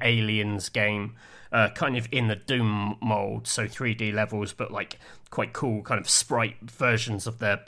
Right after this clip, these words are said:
aliens and face huggers. Face huggers, very, very underwhelming in this game. They, like, jump on your face and fill up the screen so you can, like, see all the kind of gribbly insides of a face hugger. But all it is is kind of, uh,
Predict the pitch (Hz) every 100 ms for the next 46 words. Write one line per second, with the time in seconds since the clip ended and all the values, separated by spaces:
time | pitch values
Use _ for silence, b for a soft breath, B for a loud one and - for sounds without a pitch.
0 | - 117 104 104 98 98 95 120 104 -
1 | - 117 101 110 - B B 208 202 214
2 | 208 175 147 135 - - b b b -
3 | 160 151 147 127 139 131 123 117 120 135
4 | 127 107 104 104 104 101 101 101 - 117
5 | 98 90 - 127 147 - 190 190 - 156
6 | 131 120 117 120 110 - - 120 117 165
7 | 135 - - - 131 107 98 - 104 -
8 | 107 98 - B B - - 127 101 101
9 | - 110 110 120 113 113 104 98 101 -
10 | 104 95 98 95 113 98 - 104 101 95
11 | B B B - - 175 160 139 123 123
12 | 110 101 - 120 104 98 - 110 104 98